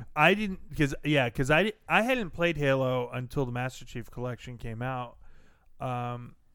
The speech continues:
and then so I played Halo one, and then I played Halo two, and I started Halo three. I don't think I finished Halo three.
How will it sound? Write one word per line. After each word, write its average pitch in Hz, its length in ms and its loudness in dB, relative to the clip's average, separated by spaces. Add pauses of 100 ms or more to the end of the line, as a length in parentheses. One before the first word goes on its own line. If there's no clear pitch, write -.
(120)
and 139 140 -4
then 127 200 -2
so 143 160 2
I 127 60 2
played 127 240 0
Halo 120 240 0
one, 117 240 -4
and 120 100 -8
then 120 80 -6
I 117 40 -8
played 117 220 -6
Halo 117 240 -2
two, 117 300 -4
and 117 100 -6
I 117 60 -8
started 143 420 0
Halo 123 220 0
three. - 180 -6
I 143 60 -2
don't 147 140 -2
think 127 140 -4
I 117 40 -2
finished 113 360 -8
Halo 113 320 -8
three. 120 180 -12